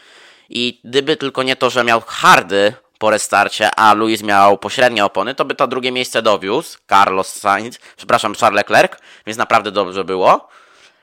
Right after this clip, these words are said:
Potem Carlos Sainz, on już był czwarty przy restarcie i on tą czwartą pozycję dowiózł na spokojnie, tracąc cztery sekundy do Leclerca, ale także sześć do,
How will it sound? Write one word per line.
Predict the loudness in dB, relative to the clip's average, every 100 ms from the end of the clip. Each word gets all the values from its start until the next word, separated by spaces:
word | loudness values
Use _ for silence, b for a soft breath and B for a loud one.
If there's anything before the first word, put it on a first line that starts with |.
| _
Potem | -2 0 -2 2
Carlos | 2 2 0
Sainz, | -2 0 2 0 -6 -2
on | 2 2 2 -6
już | -10 -8
był | -8 -8
czwarty | -2 4 4 2 -4 -6
przy | -6 -6 -2
restarcie | 0 0 2 2 0 -4 -4
i |
on | -4 -6
tą | -6
czwartą | 0 0 0 -6
pozycję | -8 -10 -6 -4
dowiózł | 0 0 0 -4 -6 -2
na | -4
spokojnie, | -4 -10 -6 -2 0 0 -4 -4 B B B
tracąc | -4 -4 -4
cztery | -6 -2 -2
sekundy | -2 -6 -8 -8
do | -4 -2 0 0
Leclerca, | -2 -2 0 0 0 0 0 0
ale | 2 2 2 2 0 0
także | -2 -4 -6 -2 0 0 -4 _ _ _
sześć | -4 -2 -2 -2
do, | -2 0